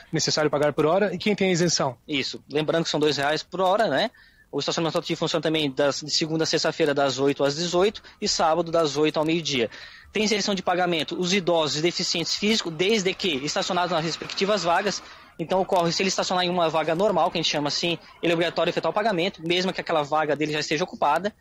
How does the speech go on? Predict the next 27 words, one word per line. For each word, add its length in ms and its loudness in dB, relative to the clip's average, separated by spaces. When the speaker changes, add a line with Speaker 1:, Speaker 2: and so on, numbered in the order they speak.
Speaker 2:
ele 100 -2
pode 200 -2
procurar 240 0
uma 100 4
outra 220 2
rua 200 2
que 60 -18
tem 100 -2
uma 140 2
vaga, 320 0
né? 240 0
Mas 280 0
nas 220 0
vagas 300 0
respectivas, 500 0
eles 160 2
estão 140 -4
isentos 260 -2
de 80 -8
pagamentos. 480 -2
Também 220 2
estão, 180 2
ah, 400 4
outras 260 0
polici-, 340 -4
policiais, 720 2
viaturas, 640 0